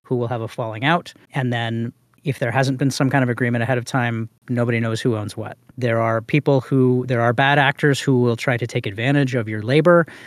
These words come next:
who will try to take advantage of your kindness, who will treat you like a friend and get you to do things for free,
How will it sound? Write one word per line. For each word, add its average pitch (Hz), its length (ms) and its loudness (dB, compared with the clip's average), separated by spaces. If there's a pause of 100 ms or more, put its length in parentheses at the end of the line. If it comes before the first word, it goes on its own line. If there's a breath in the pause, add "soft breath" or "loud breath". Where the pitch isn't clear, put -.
(160)
who - 120 -8
will 110 100 -4
try 117 160 -4
to 110 80 -4
take 107 180 -8
advantage 104 440 -8
of 101 100 -10
your 101 220 -8
kindness, 143 720 0 (580 soft breath)
who - 140 -4
will 107 180 -4
treat 165 300 -2
you 151 140 0
like 131 180 0
a 120 60 -2
friend 143 400 4
and 113 120 0
get 123 140 0
you 131 80 0
to 127 140 0
do 127 120 0
things 123 220 -2
for - 160 -12
free, 170 480 -2